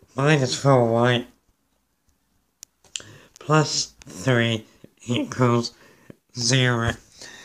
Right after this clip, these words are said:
Then we can factorise this guy to y minus three y minus one,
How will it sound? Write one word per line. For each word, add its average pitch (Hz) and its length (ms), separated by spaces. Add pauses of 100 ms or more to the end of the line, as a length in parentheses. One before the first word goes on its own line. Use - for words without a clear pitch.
(200)
Then 131 160
we 117 120
can 117 140
factorise 131 800
this 127 180
guy 135 440 (800)
to 120 760 (1040)
y 123 540 (920)
minus 127 540
three 123 800 (760)
y 120 400 (300)
minus 123 580 (220)
one, 151 420